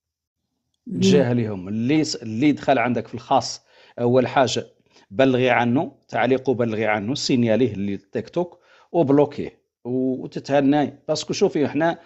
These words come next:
Speaker 2: أنا راني عشر سنوات وأنا نتعرض لهذا الشيء يوميًا، ولكن أ-، أحسن سلاح هو تتجاهليه وتتمسكي بمواقفك.
Speaker 1: لا،
Speaker 2: كي
Speaker 1: وأنا ما
Speaker 2: عياشية.
Speaker 1: قلتش شي حاجة د العيب، قلت لهم أنا عياشية، كنقول عاش الملك، عاش الوطن، عاش ال-، هذا،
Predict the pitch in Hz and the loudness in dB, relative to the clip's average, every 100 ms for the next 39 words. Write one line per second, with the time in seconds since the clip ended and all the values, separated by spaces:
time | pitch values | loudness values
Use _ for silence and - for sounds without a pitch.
0 | _ _ - 135 147 147 147 135 160 143 | _ _ -2 4 6 6 4 2 2 0
1 | 147 135 147 151 156 139 135 131 127 - | 0 2 2 0 2 2 4 2 -2 -8
2 | 104 120 123 117 101 107 101 - 104 131 | -10 0 0 0 -4 -6 -6 -6 -2 -2
3 | 110 90 107 156 151 165 139 135 131 - | -2 -4 0 0 0 -4 -6 -8 -8 -2
4 | 190 202 - 196 - - 165 147 139 139 | 2 2 2 0 -2 -6 -4 -2 0 2
5 | 214 - _ _ - 123 147 131 107 139 | 0 -2 _ _ -6 -2 -2 -2 2 2
6 | 117 147 156 - _ - 131 139 135 139 | 2 0 -2 -8 _ -8 -6 -6 -2 -2
7 | 135 - 117 113 117 113 - 127 196 - | -2 -4 -4 -2 0 0 -2 0 0 -2
8 | 571 539 240 151 - - 392 247 294 262 | -2 2 4 4 4 4 4 2 0 0
9 | 392 349 277 247 214 180 190 185 262 - | 0 0 0 2 2 4 2 2 0 2
10 | 453 415 359 320 233 226 202 196 - 170 | 4 4 4 4 6 4 4 4 2 2
11 | 202 - 392 269 196 175 185 165 170 240 | 2 2 2 4 2 0 0 2 2 0
12 | 226 220 - 185 170 - 269 - - - | -2 -2 0 2 0 0 -2 -2 -14 -8
13 | 185 226 - 240 214 214 240 | -2 -2 4 6 6 6 4